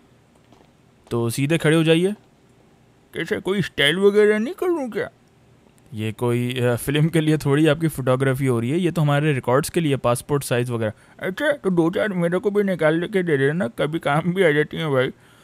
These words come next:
Speaker 1: ये हमारे records के लिए हैं sir।
Speaker 2: अरे फिर भी दे देना ना मेरे को।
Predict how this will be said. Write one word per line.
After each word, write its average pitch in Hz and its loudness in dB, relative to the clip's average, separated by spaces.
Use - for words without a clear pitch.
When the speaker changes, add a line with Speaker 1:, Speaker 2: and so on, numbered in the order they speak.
Speaker 1:
ये 113 0
हमारे 117 0
records 113 -2
के 123 -4
लिए 113 -2
हैं 110 -2
sir। 113 -6
Speaker 2:
अरे - -2
फिर 226 -4
भी 254 -6
दे 208 4
देना 190 4
ना 247 0
मेरे 254 -2
को। 190 -4